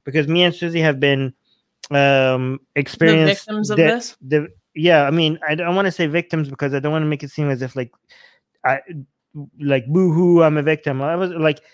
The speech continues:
Speaker 1: they came after my family as well, and I think, like, it was unfair to them because they weren't involved in anything I do, so I would say they were the victims. I, I don't wanna say I was the victim, but I've,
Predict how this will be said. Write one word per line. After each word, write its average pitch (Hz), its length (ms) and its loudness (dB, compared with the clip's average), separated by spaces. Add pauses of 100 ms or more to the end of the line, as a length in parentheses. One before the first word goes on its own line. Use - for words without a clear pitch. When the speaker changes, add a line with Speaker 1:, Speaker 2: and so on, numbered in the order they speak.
(160)
Speaker 1:
they 165 100 -2
came 214 240 0
after 175 600 4 (100)
my 147 240 0
family 175 440 2
as 143 200 2
well, 160 380 2 (260)
and 139 140 -2
I 143 100 0
think, 160 280 -8
like, 135 200 -6 (160)
it 165 160 -10
was 139 200 -4
unfair 151 380 -2
to 147 120 -14
them 156 200 -4
because 131 260 -8
they 135 80 -2
weren't 160 360 0
involved 156 340 -4
in 151 140 -4
anything 160 420 -4
I 160 100 0
do, 160 220 -2
so 127 220 -4
I 123 120 -2
would 127 160 -6
say 143 160 -2
they 131 200 -2
were 151 340 2 (520)
the 147 120 2
victims. 156 480 0
I, 135 240 -2 (100)
I 123 60 -4
don't 131 100 -2
wanna 135 160 -4
say 131 180 -4
I 127 120 -2
was 135 180 -4
the 139 100 0
victim, 139 280 -4
but 156 120 0
I've, 151 220 2